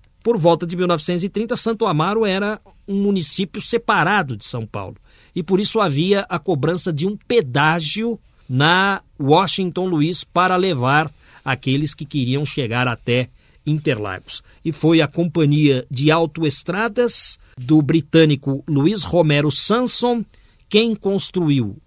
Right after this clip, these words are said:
o Autódromo de Interlagos e também o Aeroporto de Congonhas. Certa vez aqui no São Paulo de Todos os Tempos, entrevistamos Camilo Cristófaro, o pai, o velho Camilo,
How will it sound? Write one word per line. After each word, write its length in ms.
o 160
Autódromo 880
de 120
Interlagos 640
e 60
também 640
o 220
Aeroporto 1040
de 160
Congonhas. 800
Certa 320
vez 160
aqui 180
no 120
São 180
Paulo 260
de 120
Todos 280
os 120
Tempos, 260
entrevistamos 880
Camilo 640
Cristófaro, 1080
o 100
pai, 600
o 120
velho 680
Camilo, 640